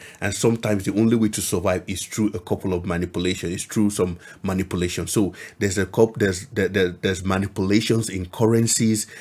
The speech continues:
there's manipulation in commodities, there's manipulation in, you know, there is nothing, there is no free, there's no price discovery, really. Nothing, nothing, uh, has its fair value.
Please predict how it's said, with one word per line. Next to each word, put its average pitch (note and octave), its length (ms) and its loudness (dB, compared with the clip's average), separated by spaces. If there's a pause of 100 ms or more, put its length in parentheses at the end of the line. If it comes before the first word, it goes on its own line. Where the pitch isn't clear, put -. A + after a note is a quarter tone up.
(140)
there's F#2 280 -2
manipulation G2 640 2
in F2+ 100 -2
commodities, A2 840 2 (220)
there's F#2+ 200 0
manipulation G2+ 800 2
in, G2 240 0 (220)
you A#2+ 100 2
know, G#2+ 140 4
there A2+ 260 6
is A2+ 200 6
nothing, C#3+ 760 2
there A2+ 140 2
is G#2+ 120 2
no C3+ 140 6
free, A#2+ 520 2
there's G#2 220 2
no C3 120 4
price A#2+ 440 -2
discovery, F#2+ 600 0 (340)
really. F#2+ 380 4 (300)
Nothing, C3 540 4 (260)
nothing, C#3 560 4 (320)
uh, F#2+ 380 4
has A2+ 280 0
its G2 180 0
fair A#2 280 6
value. G2 440 2